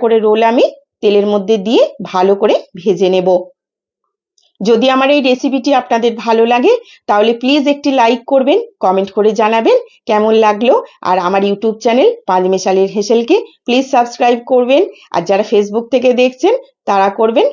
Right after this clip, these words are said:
ফলো। আর কমেন্ট করে জানাবেন কিন্তু আমার এই রেসিপিটি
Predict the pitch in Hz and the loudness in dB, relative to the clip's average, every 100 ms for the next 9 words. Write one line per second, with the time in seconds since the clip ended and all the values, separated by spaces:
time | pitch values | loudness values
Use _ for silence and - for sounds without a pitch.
0 | - - 220 180 180 180 - _ _ _ | -6 -8 -2 2 2 0 -8 _ _ _
1 | _ _ - 190 208 220 247 269 262 226 | _ _ -6 -2 -2 0 0 0 2 2
2 | 226 233 277 277 269 254 453 - - - | 0 0 0 0 -2 0 0 -2 -10 -6
3 | 196 196 214 208 208 208 214 | -2 2 2 2 0 -4 -4